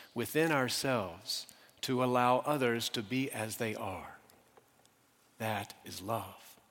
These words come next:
And that doesn't mean that we don't have hopes or wishes that things are changed or shifted, but it means that to come from a place of love is to be in acceptance of what is,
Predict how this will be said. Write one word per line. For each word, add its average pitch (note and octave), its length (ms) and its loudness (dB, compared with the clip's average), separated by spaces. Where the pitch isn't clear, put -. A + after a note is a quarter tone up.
And B2 100 0
that B2 180 2
doesn't B2+ 340 4
mean C#3+ 280 6
that B2 140 2
we A#2+ 100 2
don't B2 260 2
have A#2 220 2
hopes C3 480 2
or A#2+ 100 4
wishes B2+ 460 2
that A#2 180 0
things C3+ 360 2
are A2 100 2
changed A#2+ 720 0
or G#2 100 -2
shifted, A#2+ 600 0
but C3+ 320 -2
it B2+ 180 -2
means D3 500 0
that C3 180 0
to B2+ 80 -2
come F3+ 380 2
from D3 260 -2
a B2 60 2
place F3 420 2
of D#3+ 160 -2
love C3 560 0
is C3+ 180 -2
to C3+ 100 -2
be D#3 320 4
in C#3 140 -2
acceptance B2 840 -2
of B2 220 -2
what C3 200 0
is, A#2 520 -4